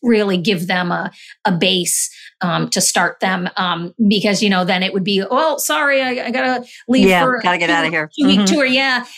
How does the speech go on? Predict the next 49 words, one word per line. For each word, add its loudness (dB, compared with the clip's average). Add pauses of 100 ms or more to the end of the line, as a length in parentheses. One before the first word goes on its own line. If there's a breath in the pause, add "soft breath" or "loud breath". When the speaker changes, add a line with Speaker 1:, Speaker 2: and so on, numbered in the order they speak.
Speaker 1:
And, 2
Speaker 2:
Yeah. 2
Speaker 1:
and, 2
you 4
know, 0
that's -4
not -4
fair. -4
And, -6
and 0
I 2
really 2
feel -4
that, -2 (300 soft breath)
um, -2 (500)
that 0
is 0
one 0
of 0
the 0
most 0
important -4 (180)
parts -2
of -6
teaching 0
is, -6 (360 loud breath)
are 2
you 2
going 0
to -8
be 0
there? -4 (340 loud breath)
You 4
Speaker 2:
The 4
Speaker 1:
know, 4
Speaker 2:
commitment, 0 (120)
yeah. 2
Speaker 1:
Yeah, 0
the -4
commitment. 0
Are -2
you 0
going 2
to 0
be -6
there? -2 (420 loud breath)
Can 4
your 4
students, -4